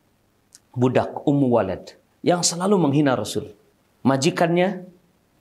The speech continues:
sangat mencintai wanita itu.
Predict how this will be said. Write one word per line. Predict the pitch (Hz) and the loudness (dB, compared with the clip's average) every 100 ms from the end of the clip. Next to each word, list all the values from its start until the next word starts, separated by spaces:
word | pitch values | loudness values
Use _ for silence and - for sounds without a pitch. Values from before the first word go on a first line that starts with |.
| _ _ _ - | _ _ _ -4
sangat | 185 185 - | 0 0 2
mencintai | 156 139 151 131 147 147 143 131 - - - | 0 2 4 4 4 2 4 2 0 -6 -4
wanita | 135 143 135 | 0 2 0
itu. | 104 101 92 - | -2 -2 -8 -12